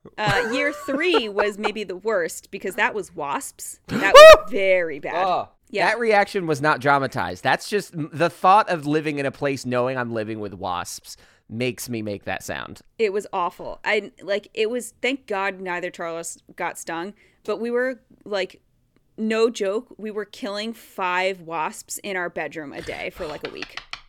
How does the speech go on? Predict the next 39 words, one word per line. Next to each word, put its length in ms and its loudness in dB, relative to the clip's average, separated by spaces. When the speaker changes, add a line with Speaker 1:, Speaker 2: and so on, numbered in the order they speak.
Speaker 1:
It 100 4
Speaker 2:
That's 120 4
Speaker 1:
was 300 -2
awful. 580 -4
Speaker 2:
Th-, 200 -8
uh, 1080 4
I 140 4
hate 280 0
it. 260 -6
I 100 -2
hate 240 0
Speaker 1:
Yeah. 120 2
Speaker 2:
it 40 -4
so 220 0
much. 480 -4
Speaker 1:
That 140 0
was 120 8
Speaker 2:
That's 40 -2
Speaker 1:
the 40 -4
Speaker 2:
such 200 0
a 40 -2
Speaker 1:
worst. 160 -4
Speaker 2:
s-, 60 -20
that's 180 -2
such 240 -2
a 60 -2
scary 500 0
thought. 440 0
Speaker 1:
Yeah. 40 -20
Speaker 2:
Wasps 480 2
are 100 2
terrifying. 840 -4
Speaker 1:
Yeah. 220 -2
Speaker 2:
I'm 140 2
terrified 480 4
of 160 -4
not 320 4
terrifying 540 -2
bugs. 480 -10